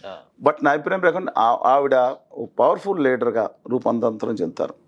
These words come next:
Speaker 2: ఆవిడ కో-, కోటరీని మార్చుకుంటే. ఎందుకంటే తెలంగాణలో మూడు, మూడు వేల కిలోమీటర్లు దాదాపు పాదాల మీద నడుచుకుంటూ వెళ్ళిన యాత్ర, మిగతా అందరూ
Speaker 1: పాదయాత్ర అంటే.
Speaker 2: పాదయాత్ర అని చెప్పారు. Definitely గా ఆ రోజు జగన్ గారు వదిలిన బాణంగా ఆవిడ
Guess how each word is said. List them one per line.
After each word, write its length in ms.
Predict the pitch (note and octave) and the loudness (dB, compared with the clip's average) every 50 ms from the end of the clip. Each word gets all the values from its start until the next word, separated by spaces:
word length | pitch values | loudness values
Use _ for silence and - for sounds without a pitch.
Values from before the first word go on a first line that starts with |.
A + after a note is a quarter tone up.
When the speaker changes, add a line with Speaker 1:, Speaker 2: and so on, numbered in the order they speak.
| _ _ _ _ _ _ _ _ _ _ _ _ _ - | _ _ _ _ _ _ _ _ _ _ _ _ _ 0
Speaker 2:
ఆవిడ 140 | - A2 A2 | 0 2 2
కో-, 320 | A2 - A#2+ B2 B2 A#2 | 2 2 4 4 4 2
కోటరీని 360 | G#2 - B2+ C3 C3 B2+ B2 A2 | 2 2 0 0 2 0 0 0
మార్చుకుంటే. 480 | G#2 G2+ G#2 - - G2 - - - - _ _ _ _ _ _ _ _ _ _ | 0 0 -2 -2 -6 -8 -8 -8 -10 -14 _ _ _ _ _ _ _ _ _ _
ఎందుకంటే 300 | A#2+ C3 C#3+ C#3+ D3+ D3 | 2 4 4 4 2 0
తెలంగాణలో 560 | - - B2 B2+ C#3+ D3+ D3+ D3 C#3+ C#3 C3+ B2 | 2 2 2 2 4 2 2 2 2 2 2 0
మూడు, 320 | A#2 A#2+ B2 B2+ A#2+ A2 | 2 2 2 0 0 -2
మూడు 240 | G2+ A2+ B2 A#2+ A#2 | 0 0 0 2 4
వేల 160 | A#2+ A#2 A2+ | 2 2 2
కిలోమీటర్లు 440 | - - B2 C#3+ D#3 D#3+ C#3 C3 A#2 | 0 0 0 2 2 2 0 0 0
దాదాపు 460 | G#2 A2+ B2 C3 D3 C3 - D#2 - - _ _ _ - | 2 2 2 4 2 0 0 -6 -14 -20 _ _ _ 0
పాదాల 340 | G#2 A2+ B2 D3+ D3+ E3+ E3+ | 0 2 4 4 2 2 2
మీద 140 | E3+ E3 | 2 2
నడుచుకుంటూ 400 | D#3 D3 C3+ B2 - D3+ C#3 C#3+ | 2 2 0 -2 -4 0 2 2
వెళ్ళిన 160 | C3 B2+ C3 C3 | 2 2 2 2
యాత్ర, 320 | A2 A2+ - - A2 G#2+ - B2+ | 2 2 0 -2 -2 -2 -2 0
మిగతా 380 | B2+ A#2+ A#2 A#2 C3 B2 A#2 | 0 0 2 2 2 2 2
అందరూ 220 | A2+ A#2+ C3 C3+ B2+ | 0 2 0 -2 -2
Speaker 1:
పాదయాత్ర 480 | B2+ C3 C3 C3 B2+ A#2 - - A2+ | 0 -2 -2 0 -2 -2 -4 -6 -12
అంటే. 500 | A2 G#2 F#2 F#2+ F2+ - _ - C3+ G#2 - | -14 -14 -16 -20 -20 -6 _ -2 -2 0 2
Speaker 2:
పాదయాత్ర 420 | A#2+ A#2+ C3+ C#3 C3+ B2 B2+ A#2+ | 2 2 4 2 2 2 0 -2
అని 120 | B2 A2+ G#2+ | -4 -4 -6
చెప్పారు. 380 | G#2 - - A2 B2 E3+ - - _ _ _ _ _ _ _ - | -6 -2 0 0 0 0 -4 -10 _ _ _ _ _ _ _ -2
Definitely 280 | A2+ - C3 D3+ F#3 | 0 0 2 2 2
గా 80 | F3 C#3 | 4 4
ఆ 80 | B2 C3+ | 4 4
రోజు 480 | D3 D#3 E3 D#3 D#3 C#3+ C#3+ C#3+ D3+ | 4 2 2 2 0 0 0 0 0
జగన్ 400 | C3 B2 B2+ B2+ C#3+ D3+ D3+ C#3+ | 0 2 2 2 2 0 2 2
గారు 160 | D3+ D3 D3 | 2 4 4
వదిలిన 220 | C#3 C#3 C#3+ C#3+ C3+ | 2 2 2 0 0
బాణంగా 540 | A#2 A2 A#2+ C3 D3+ E3 D#3+ D3+ D3 C#3+ C3+ | 0 2 2 2 2 2 2 2 0 0 0
ఆవిడ 180 | C3 A#2+ B2 | -2 -2 -2